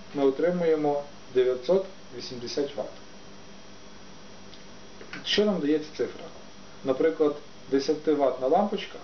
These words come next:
світлодіодна або нерозберігаюча, буде від цього акумулятора працювати дев'яносто вісім годин. А ноутбук, який споживає шістдесят ватт, зможе працювати приблизно шістнадцять годин. Цього нам цілком вистачить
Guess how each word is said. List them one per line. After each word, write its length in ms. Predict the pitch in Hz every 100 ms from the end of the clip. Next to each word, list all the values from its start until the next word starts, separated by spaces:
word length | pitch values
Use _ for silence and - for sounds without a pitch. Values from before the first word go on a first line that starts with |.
| - - - - -
світлодіодна 600 | 123 117 123 156 170 139 127
або 160 | 117
нерозберігаюча, 840 | 120 113 104 120 120 156 165 - 139 - - - -
буде 220 | 147 165
від 160 | 151 151
цього 200 | 160 147
акумулятора 580 | 139 147 156 202 165 - - - -
працювати 400 | 127 156 175 143
дев'яносто 340 | 123 135 - 123
вісім 200 | 135 135 127
годин. 220 | 117 98 - - - - - - -
А 380 | - 135 131 123 - - - -
ноутбук, 500 | 139 139 139 190 254 -
який 220 | 139 131 131
споживає 540 | - 123 123 123 120
шістдесят 600 | - 123 120 - 117 -
ватт, 120 | - - - - - - 123
зможе 260 | 160 196
працювати 640 | 190 135 - 135 156 170 147
приблизно 480 | - 123 139 151 135
шістнадцять 440 | - - 127 - -
годин. 200 | 117 - - - - - - - -
Цього 220 | 160 160
нам 220 | 160 151 - - -
цілком 300 | 143 147 135
вистачить 480 | 165 214 214 185